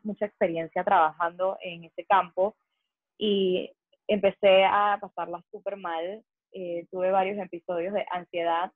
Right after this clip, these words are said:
que no supe que habían sido ataques de ansiedad hasta mucho tiempo después, que fue que me vine a dar cuenta. En el momento nunca busqué ayuda, simplemente traté como de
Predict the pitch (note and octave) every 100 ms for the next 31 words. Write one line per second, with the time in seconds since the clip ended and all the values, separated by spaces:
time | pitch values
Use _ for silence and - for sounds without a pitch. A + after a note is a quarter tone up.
0 | _ - G3 A3 - - C#4+ G3+ F#3+ G#3+
1 | G3+ F3 F3+ G3+ G3 F#3+ F#3+ G3+ G3 F3+
2 | E3+ E3 E3 E3+ - F#3 E3+ - E3 D3
3 | _ _ _ _ _ F3+ F#3 F3+ F#3 F#3
4 | F3 F#3 E3+ - E3+ F#3 _ _ - F3+
5 | - E3 F#3 E3 E3 E3 E3 F3 F3 E3
6 | F3 F#3 F3 F3 F3 F#3 F#3 G#3 F#3 -
7 | E3+ E3 F3 E3+ F3+ A3+ _ _ _ _
8 | _ _ - G3 G#3 G#3 G3+ G#3 A3 A3+
9 | F#3+ F3+ F3 G3 F#3+ F3+ E3+ -